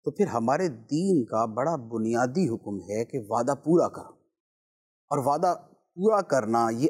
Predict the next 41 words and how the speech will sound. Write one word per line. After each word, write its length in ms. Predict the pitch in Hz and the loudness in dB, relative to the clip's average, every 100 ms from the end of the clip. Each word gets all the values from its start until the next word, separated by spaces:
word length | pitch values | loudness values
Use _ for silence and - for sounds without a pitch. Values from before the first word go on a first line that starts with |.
| - | -2
اچھے 320 | - - 165 - | -6 0 0 0
اخلاق 400 | - 107 104 123 | -4 -2 0 0
میں 100 | 131 | 0
سے 140 | 156 | 0
بھی 260 | 147 160 165 | 0 2 2
ہے 100 | 165 | 0
اور 200 | - 131 | 0 0
یہ 160 | 127 139 | 2 2
نبی 260 | 117 139 | 2 2
پاک 240 | 143 131 139 | 2 0 0
علیہ 120 | 131 | -2
الصلوۃ 260 | 127 101 113 | -2 -4 -6
والسلام 360 | - 117 120 | -4 0 -2
کی 120 | 117 - - | -4 -10 -2
سنت 300 | 135 117 104 | 2 2 0
بھی۔ 140 | 92 - _ _ _ - | -6 -14 _ _ _ 0
تو 60 | |
لہذا 300 | 196 180 226 156 110 | 2 2 0 -2 0
وقت 240 | 220 - | -2 0
کی 100 | 240 | -2
پابندی 480 | 208 160 139 139 156 | 0 0 2 2 2
یہ 180 | 180 202 104 | 2 0 0
وعدے 280 | 120 127 151 | 0 4 2
کی 160 | 151 139 | 4 0
پابندی 480 | 120 101 95 87 | 0 -2 -4 -6
ہے، 160 | 92 - | -12 -16
تو 340 | - _ - - | -20 _ -12 -2
اس 160 | 233 208 | 0 0
اعتبار 380 | 160 127 117 | 0 2 0
سے 180 | 98 180 208 | 0 -4 -2
پابندی 380 | 135 117 113 110 | 0 0 0 0
کرنی 260 | 113 95 95 | -2 -4 -6
چاہیے۔ 280 | - - _ _ _ _ _ _ _ _ | -10 -16 _ _ _ _ _ _ _ _
دوسرا 320 | 110 170 262 | 0 0 2
یہ 220 | 247 190 | 2 4
ہے 120 | 123 139 - _ _ _ _ _ | 2 -2 -10 _ _ _ _ _
کہ 60 | 202 | -2
دینی 500 | 117 110 143 175 254 254 | -2 -2 0 4 4 2
احکام 460 | - - 143 160 170 | -4 -4 0 2 2
جو 80 | 123 | 0
ہیں، 180 | 95 | -2